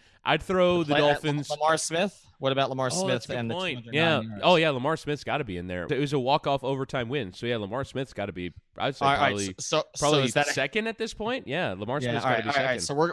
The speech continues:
Speaker 2: so we're gonna, we're gonna change that. We're going with L-, Lamar, Lamar's two hundred, Lamar Smith's two hundred and nine yards, right?
Speaker 1: Mm-hmm.
Speaker 2: This is, this is how the sausage
Speaker 1: Two,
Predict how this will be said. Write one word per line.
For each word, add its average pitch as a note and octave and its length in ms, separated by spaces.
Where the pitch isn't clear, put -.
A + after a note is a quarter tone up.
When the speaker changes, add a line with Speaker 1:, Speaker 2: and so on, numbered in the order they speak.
Speaker 2:
so E3 120
we're E3 80
gonna, E3+ 160
we're D3+ 100
gonna D3 120
change F3 420
that. C3+ 220
We're B2+ 80
going C3 320
with B2 140
L-, A#2+ 160
Lamar, D3 560
Lamar's C#3+ 440
two D#3+ 180
hundred, - 300
Lamar C3 240
Smith's - 360
two - 200
hundred C#3+ 320
and A2+ 180
nine A#2+ 360
yards, G2+ 520
right? A#2 200
Speaker 1:
Mm-hmm. B2+ 160
Speaker 2:
This F3+ 160
is, A2 180
this - 120
is D#3 100
how D3 100
the B2+ 80
sausage A#2+ 220
Speaker 1:
Two, E3+ 80